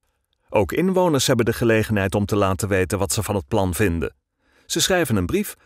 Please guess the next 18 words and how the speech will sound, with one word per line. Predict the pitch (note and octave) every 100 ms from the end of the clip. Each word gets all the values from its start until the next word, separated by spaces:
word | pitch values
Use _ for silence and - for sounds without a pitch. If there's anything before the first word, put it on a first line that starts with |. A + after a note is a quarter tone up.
| _
of | - -
worden | E3+ D#3
gehoord | - C3 D#3 D3
tijdens | D3 A#2+ A2+
de | F#2+
vergadering | - - A2 A2 F2+ F2
van | F#2
de | E2
raad. | E2 C#2+ - - _ _ _ _ _ _ _ _ _ _ _
Tijdens | A#2+ A#2+ A2+ G#2+
de | G2
raadsvergadering | F2+ A2 A#2 - G#2 A2 A2 G#2+ A2 G#2+
discussieert | A2 - A2 - E3 -
de |
gemeenteraad | G2 G2 F#2 F2 F2+ F2 F2
over | F2+ E2+
het | F#2
voorstel. | - F#2+ D#2+ - E2 -